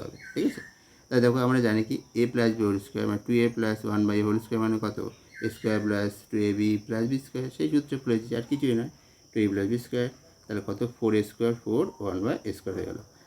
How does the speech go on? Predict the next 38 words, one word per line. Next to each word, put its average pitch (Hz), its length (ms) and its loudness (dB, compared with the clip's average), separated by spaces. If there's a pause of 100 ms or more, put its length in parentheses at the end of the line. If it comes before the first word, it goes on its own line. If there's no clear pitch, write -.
(180)
আবার 110 240 2
টু 139 140 2
এ - 80 6
minus 123 180 2 (100)
one 117 140 4
by 117 160 4
a - 20 0 (100)
by 101 140 -2
এ - 80 -8
স্কয়ার 104 200 -4 (100)
minus 117 300 0
টু - 120 -2
এ - 80 2
বি 123 160 0
plus 123 220 -2 (240)
বি 120 140 -2
স্কয়ার, 117 220 -4 (100)
সেই 110 180 -2
অনুযায়ী 113 300 4 (120)
এটা 117 180 -4
হলো। 113 140 0 (440)
তাহলে 104 180 0 (160)
তারপরে 101 380 -2
দেখো, 123 180 -2 (500)
করলে 101 260 0
কত 101 160 -4
হয়? 123 160 2
ফোর 110 140 0 (140)
স্কয়ার 95 280 -6
মাইনাস 113 320 2 (120)
ফোর 143 160 0 (440)
প্লাস 107 320 -2 (960)
ওয়ান 92 240 -4 (140)
by 120 140 -2 (180)
এ - 80 -8
স্কয়ার, - 240 -14 (100)
ঠিক 139 180 -2
আছে? 156 120 -4